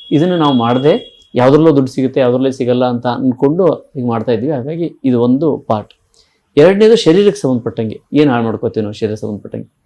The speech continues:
ಲೇಟ್ ನೈಟ್ ಊಟ ಮಾಡ್ಕೊಂಡು ಚೆನ್ನಾಗಿ ಹೊಟ್ಟೆ ತುಂಬ ತಿಂದು ಅಥವಾ ಕಾಫಿ ಟೀನ್ ಸಂಜೆ ಮೇಲೆ ಕುಡ್ಕೊಂಡು ನಾನು ನಿದ್ದೆ ಮಾಡ್ತೀನಿ ಅಂದ್ರೆ ಯಾವ ಕಾರಣಕ್ಕೂ ಅದು ನಿದ್ದೆ ಬರಲ್ಲ. ತಮಸ್ಸಿನ ಬದಲು ರಜೋಗುಣ ಜಾಸ್ತಿ ಆಗ್ಬಿಡುತ್ತೆ ಶರೀರದೊಳಗೆ. ರಜೋಗುಣದ ಕೆಲಸ ಏನು? ಅಲರ್ಟ್ನೆಸ್.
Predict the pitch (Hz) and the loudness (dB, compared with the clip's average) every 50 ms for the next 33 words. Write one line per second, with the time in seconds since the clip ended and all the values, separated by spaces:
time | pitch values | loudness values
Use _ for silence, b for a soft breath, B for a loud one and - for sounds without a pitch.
0 | _ _ _ _ _ _ _ _ _ _ _ _ _ _ - 131 123 143 156 165 | _ _ _ _ _ _ _ _ _ _ _ _ _ _ -2 2 6 6 6 6
1 | 165 165 170 165 151 143 131 117 143 131 123 117 107 - - 107 104 127 - - | 4 2 0 0 0 0 -2 0 0 0 0 0 -2 -4 -8 -10 -10 -10 -12 -12
2 | _ _ _ _ _ _ - 135 135 147 165 175 180 170 147 139 127 139 - 143 | _ _ _ _ _ _ -2 0 0 0 0 0 0 2 2 2 2 0 0 2
3 | 131 127 123 - - 110 104 104 127 170 - _ _ _ _ _ _ - 127 139 | 2 2 0 0 -4 -6 -6 -6 -6 -8 -8 _ _ _ _ _ _ -6 -2 0
4 | 147 147 - 123 127 123 - 160 147 147 147 143 131 - 120 123 127 127 135 131 | 0 0 2 2 0 2 2 2 2 4 2 2 2 2 2 4 4 4 4 4
5 | 131 127 127 127 131 123 - - _ _ _ - 120 107 104 120 110 107 117 170 | 2 2 2 0 0 -2 -2 -8 _ _ _ -4 -4 -4 -2 -4 -4 -2 -2 -4
6 | - - _ _ _ _ _ _ - 135 127 131 131 123 151 151 143 131 120 113 | -4 -6 _ _ _ _ _ _ -4 0 2 2 2 4 4 2 4 2 0 -2
7 | 127 110 117 117 123 147 143 120 117 113 - 131 123 123 120 - 151 139 139 120 | -4 -4 -4 -4 -2 -2 -2 -2 -2 -4 -4 -6 -6 -6 -4 -4 -4 -4 -4 -4
8 | 117 101 104 127 127 147 143 120 101 - - _ _ _ _ _ _ _ _ _ | -6 -4 -4 -2 0 0 0 0 -2 -4 -8 _ _ _ _ _ _ _ _ _
9 | _ _ _ _ _ _ _ _ _ _ _ _ _ _ _ - 147 147 165 185 | _ _ _ _ _ _ _ _ _ _ _ _ _ _ _ 0 0 2 2 2
10 | 180 - 202 180 160 139 123 113 147 170 151 139 131 156 170 156 151 160 175 147 | 0 2 0 2 2 2 2 2 4 4 4 4 4 4 2 2 2 0 0 0
11 | 151 131 123 - - 123 113 107 104 - - 113 - - 113 110 113 110 107 104 | -2 -2 -2 -2 -2 -2 -2 -2 -4 -8 -10 -10 -8 -6 -6 -4 -4 -6 -6 -6
12 | 107 104 _ _ _ _ _ _ - 135 139 156 175 175 180 175 151 147 - 147 | -8 -10 _ _ _ _ _ _ 0 2 2 4 2 2 2 0 -2 -2 -2 -2
13 | 135 131 - 139 131 135 143 - _ _ _ _ _ _ _ _ _ _ _ _ | -2 -2 -2 -2 -2 -4 -6 -8 _ _ _ _ _ _ _ _ _ _ _ _
14 | _ 131 120 120 120 113 - 139 131 127 - _ | _ -4 -2 -2 -2 -4 -6 -10 -12 -12 -14 _